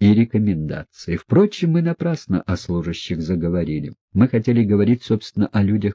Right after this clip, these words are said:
практических. Тут уж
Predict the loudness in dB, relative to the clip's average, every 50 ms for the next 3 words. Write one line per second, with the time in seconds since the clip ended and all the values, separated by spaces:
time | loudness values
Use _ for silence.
0 | _ -8 -6 -6 -6 -6 _ -6 -6 -6 -6 -8 -20 -20 -20 _ -18 -18 -18 _
1 | _ _ _ _ _ -20 -20 -20 -20 -20 -20 _ _ _ -2 -2 0 2 0 -2
2 | -2 -4 -12 -12 -14